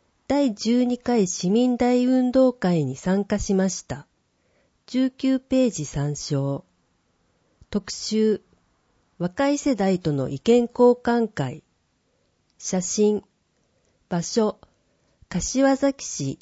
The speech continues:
陸上競技場。大縄跳びの様子。写真の説明。競技場トラッ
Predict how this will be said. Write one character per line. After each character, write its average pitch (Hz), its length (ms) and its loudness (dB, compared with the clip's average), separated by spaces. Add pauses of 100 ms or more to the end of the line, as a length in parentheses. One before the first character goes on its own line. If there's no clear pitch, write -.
陸 226 260 -2
上 262 280 4
競 254 320 2
技 220 160 -4
場。 196 420 0 (800)
大 262 240 2
縄 269 300 0
跳 190 100 -2
び 156 160 -4
の 143 100 -6
様 156 240 -4
子。 139 400 -10 (840)
写 - 180 -4
真 262 300 0
の 262 100 4
説 - 320 -6
明。 202 380 2 (1080)
競 262 220 4
技 269 160 -2
場 269 260 4
ト 262 160 -2
ラ 262 200 2
ッ - 40 -20